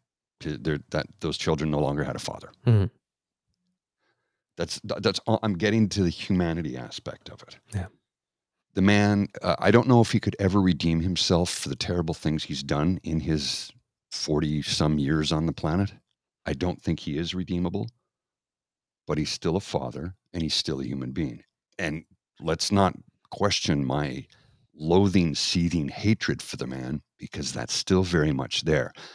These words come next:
Speaker 1: But we still have to remember we're human beings.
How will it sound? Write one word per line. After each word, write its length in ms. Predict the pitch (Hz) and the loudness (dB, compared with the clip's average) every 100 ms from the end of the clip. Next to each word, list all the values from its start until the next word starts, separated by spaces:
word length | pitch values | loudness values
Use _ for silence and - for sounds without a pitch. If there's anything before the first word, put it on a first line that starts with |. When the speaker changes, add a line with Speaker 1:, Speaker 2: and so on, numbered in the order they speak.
| - - | -18 -14
Speaker 1:
But 100 | 69 | -12
we 120 | - | -8
still 400 | - - 98 98 | -8 0 2 2
have 240 | 98 78 | 2 -2
to 80 | 73 | -4
remember 480 | 69 64 64 71 76 - _ _ _ _ _ _ | -6 -6 -8 -10 -12 -14 _ _ _ _ _ _
we're 100 | 90 | -6
human 280 | 76 80 69 | -2 -2 -2
beings. 500 | 71 82 - - - | -2 -4 -4 -8 -8